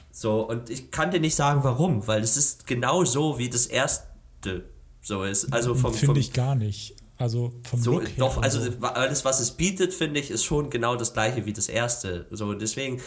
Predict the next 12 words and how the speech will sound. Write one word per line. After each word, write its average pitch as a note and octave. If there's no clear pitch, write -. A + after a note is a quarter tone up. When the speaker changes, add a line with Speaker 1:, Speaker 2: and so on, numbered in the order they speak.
Speaker 1:
es A2+
ist C#3
nicht -
schlechter F3+
geworden, G2+
aber A2
es -
huckt G#3
mich -
irgendwie G2
nicht F#2
mehr. F#2